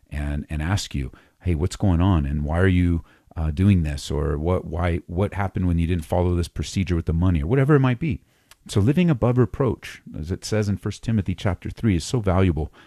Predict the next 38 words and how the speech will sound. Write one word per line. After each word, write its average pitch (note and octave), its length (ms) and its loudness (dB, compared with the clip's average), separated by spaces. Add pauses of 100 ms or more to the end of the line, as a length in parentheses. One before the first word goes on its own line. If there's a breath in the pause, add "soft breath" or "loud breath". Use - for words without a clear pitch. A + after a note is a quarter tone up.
(260 soft breath)
and D#2+ 120 -2
so G#2+ 240 0
important, F#2 440 -2
and E2 100 0
you F2+ 80 2
never A#2+ 240 2
know A#2 160 4
when G2+ 180 2
you're F2 120 0
gonna E2+ 180 2
need D#2+ 240 0
it. C2+ 180 -8
But D#2+ 220 -4
you, F2+ 220 0
I'll F#2 100 -2
tell - 180 0
you B2 80 6
when E2+ 140 4
you're D2+ 100 0
gonna D2 160 0
need D2 180 -2
it, D2 140 -6 (200 loud breath)
when E2+ 100 -4
the D#2+ 80 -2
accusations D#2+ 720 -2
come, C#2+ 240 -4
the B1+ 80 -6
false D#2+ 320 -4
accusations, - 720 -8 (320 loud breath)
'cause F2 120 -4
the F2 160 4
enemy G2 260 6
is D#2+ 140 2
the D#2+ 160 -2
accuser D2+ 440 -4
of C#2+ 60 -4
the C#2 80 -6
brethren, C#2 480 -4